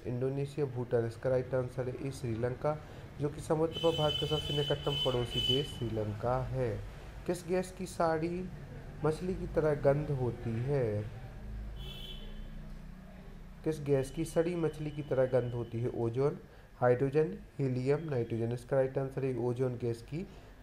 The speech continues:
सड़ी मछली की तरह गंध होती है। समानता का अधिकार संबंध किस अनुच्छेद से है? ए चौदह, बी पन्द्रह, सी सोलह, डी सत्रह।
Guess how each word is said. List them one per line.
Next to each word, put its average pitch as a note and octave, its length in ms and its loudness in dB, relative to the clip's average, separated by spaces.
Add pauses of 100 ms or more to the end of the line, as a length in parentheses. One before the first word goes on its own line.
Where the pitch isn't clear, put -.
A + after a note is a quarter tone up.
सड़ी - 920 0
मछली C3+ 320 -2
की B2+ 120 -4
तरह A#2 280 2
गंध A2+ 260 0
होती G#2+ 360 -4
है। A#2 200 -2 (360)
समानता D#3+ 440 4
का E3 160 4
अधिकार D#3 400 2
संबंध D#3 500 0
किस E3 200 -4
अनुच्छेद D3 440 -2
से D3 180 -4
है? D3+ 280 2 (760)
ए C3+ 200 2 (180)
चौदह, A#2+ 340 6 (300)
बी C3 140 -4 (160)
पन्द्रह, A#2+ 380 2
सी D3 340 -6 (120)
सोलह, B2 500 -2 (1040)
डी C3 160 -2
सत्रह। A2 500 -6